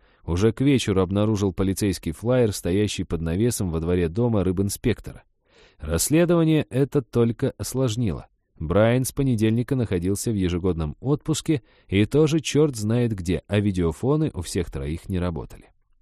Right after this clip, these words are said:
Дело становилось всё более серьёзным, особенно когда Фред добрался-таки до озера и выудил по утренней зорьке трёх карасей,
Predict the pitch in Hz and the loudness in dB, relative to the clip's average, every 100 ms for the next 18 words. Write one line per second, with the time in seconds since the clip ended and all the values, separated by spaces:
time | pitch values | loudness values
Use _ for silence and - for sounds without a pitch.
0 | _ _ - 76 104 156 170 156 - 135 | _ _ -14 -4 2 4 4 -2 -2 -2
1 | 117 127 127 - - 98 98 101 107 - | 0 0 0 -4 -4 -2 0 2 0 -2
2 | 135 156 165 139 87 90 - 113 110 110 | -4 0 0 0 -2 -4 -4 -4 -2 -2
3 | 104 90 85 80 - 127 151 - _ _ | -2 -4 -4 -6 -2 0 0 -2 _ _
4 | _ - 87 113 110 151 156 160 147 - | _ -2 2 4 6 4 2 0 -2 0
5 | 107 107 - 120 147 147 143 - 120 117 | 2 2 2 0 2 2 0 0 0 2
6 | 160 170 143 131 113 123 - 123 107 90 | 2 4 2 2 2 0 0 -2 0 0
7 | 85 80 123 151 - 101 - 104 107 - | 0 0 2 2 0 -4 0 0 0 -2
8 | 90 92 - 127 - | -2 0 0 -2 -2